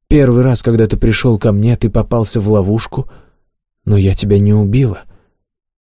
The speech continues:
Думала, что ты был очень голоден, потому и залез в дом. Думала, что ты мой друг, а ты..." "Ну как ты мог?"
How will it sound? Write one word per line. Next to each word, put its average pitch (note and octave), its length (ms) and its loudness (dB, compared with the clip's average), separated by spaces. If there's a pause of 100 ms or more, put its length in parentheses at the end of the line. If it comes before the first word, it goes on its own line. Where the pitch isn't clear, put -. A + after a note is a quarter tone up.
Думала, A2 360 0
что A2 200 -2
ты A#2+ 120 -4
был G#2+ 280 -2
очень A2+ 360 -4
голоден, A2+ 580 0
потому A2 420 0
и - 20 2
залез G2 360 0
в F#2+ 100 -4
дом. G#2 280 -4 (460)
Думала, A#2+ 340 2
что A#2+ 200 -2
ты C3 120 0
мой C3 200 2
друг, A2+ 340 0
а B2 80 2
ты..." C#3 420 0 (1600)
"Ну A#2 180 -2
как C#3 320 -4
ты B2 200 -4
мог?" A2+ 920 -4